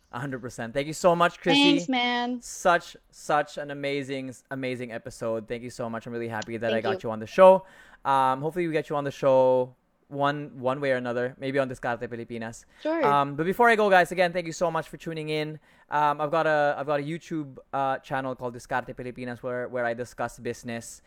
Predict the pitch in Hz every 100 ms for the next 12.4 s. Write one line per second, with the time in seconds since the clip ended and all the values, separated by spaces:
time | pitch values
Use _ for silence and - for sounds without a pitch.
0 | _ - - 131 127 123 254 254 277 277
1 | 302 311 226 247 247 254 247 254 127 127
2 | 131 127 127 123 - 120 117 - 120 117
3 | 120 _ _ _ 254 247 160 131 - 117
4 | 110 107 107 - _ _ 175 - - -
5 | 277 143 147 139 143 147 131 123 - 233
6 | 240 196 - 220 214 196 208 - 151 139
7 | 139 139 139 143 123 123 123 123 123 156
8 | 160 175 175 156 147 151 165 156 - 165
9 | 156 147 - - 190 190 202 208 202 185
10 | 202 185 175 165 156 _ _ _ _ _
11 | _ _ _ _ _ _ _ - 185 151
12 | 143 131 123 127